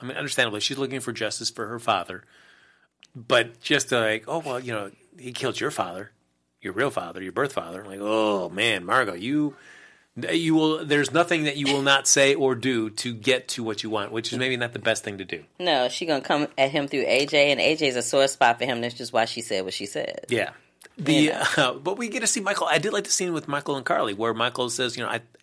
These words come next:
Speaker 1: there's, I'm having problems."
Speaker 2: That was a beautiful scene where they talked about loss. You know, she knows what it's like to lose a child 'cause she lost Morgan,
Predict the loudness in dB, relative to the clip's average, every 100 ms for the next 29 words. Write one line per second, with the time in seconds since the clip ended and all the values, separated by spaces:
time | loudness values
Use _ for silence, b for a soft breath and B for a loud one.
0 | _ -12 -8 -6 -4 -2 -2 -2 -4 -10
1 | -14 -4 -2 -2 -10 0 2 4 4 2
2 | 0 0 0 0 -4 -2 0 0 0 0
3 | 0 0 0 0 2 2 2 2 0 0
4 | -4 -10 -8 -6 -4 -2 0 2 2 2
5 | 0 0 0 0 0 -6 -6 -2 4 4
6 | 4 0 -6 -2 0 0 -2 0 0 0
7 | -4